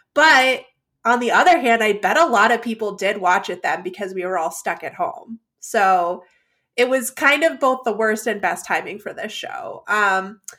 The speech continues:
and you can still watch season one now on Amazon Prime. There are ten episodes, and they run about thirty minutes each, uh, except the pilot, which was a little longer at forty-five minutes. And I can tell you now, Jen, which is part of the reason this is the perfect time to tell you about this show,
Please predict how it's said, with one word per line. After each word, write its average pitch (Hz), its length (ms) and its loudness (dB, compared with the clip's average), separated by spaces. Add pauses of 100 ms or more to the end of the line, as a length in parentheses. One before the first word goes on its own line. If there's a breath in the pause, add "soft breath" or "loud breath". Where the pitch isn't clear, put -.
(240 loud breath)
and 240 220 2
you 269 140 -4
can 269 180 -6
still 311 320 -2
watch 311 240 0
season 269 380 -6
one 226 200 0
now 208 360 -2
on 208 180 -4
Amazon 196 480 -4
Prime. 233 600 -4
There 208 280 0
are 190 220 -2
ten 226 360 -4
episodes, 247 680 -6
and 220 160 -2
they 233 120 2
run 240 200 2
about 302 380 -2
thirty 233 260 -2
minutes 208 340 -8
each, 196 540 -14
uh, 190 380 0
except 220 280 -4
the 226 80 -4
pilot, 202 540 -4
which 196 220 -10
was 180 320 -6
a 196 60 -10
little 196 280 -6
longer 180 380 -6
at - 180 -6
forty-five 240 640 -2
minutes. 226 480 -6 (480)
And 208 520 0 (120)
I 202 100 0
can 208 160 -8
tell 254 220 0
you 277 120 -4
now, 247 260 2
Jen, 233 340 0
which 208 160 -8
is 214 120 -8
part 247 240 -2
of 240 60 -2
the 233 80 -2
reason 220 380 -6
this 196 200 -8
is 185 220 -8
the - 120 -12
perfect 226 460 -6
time 190 260 -2
to 190 60 -8
tell 262 220 -2
you 254 140 -6
about 226 300 -2
this 220 160 -10
show, 196 500 -2